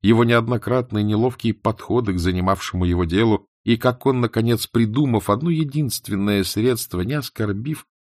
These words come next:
помочь Долли, предложил Кити отдать ей свою часть имения, о чем она прежде не догадалась.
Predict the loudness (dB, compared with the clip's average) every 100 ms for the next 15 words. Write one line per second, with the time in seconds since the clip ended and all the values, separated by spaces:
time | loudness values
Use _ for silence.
0 | _ 2 4 4 2 0 -6 2 4 4
1 | 2 -2 _ _ 2 4 6 4 2 0
2 | -4 -2 -2 0 -2 0 -2 -2 -2 -2
3 | -2 -6 -8 -6 0 0 2 0 -4 -8
4 | _ _ -6 -4 -6 -10 -10 -10 -12 -20
5 | -20 _ _ _ _ -4 0 0 0 -2
6 | -2 -2 -4 -6 -4 -2 -2 -4 -6 -10
7 | -10 -16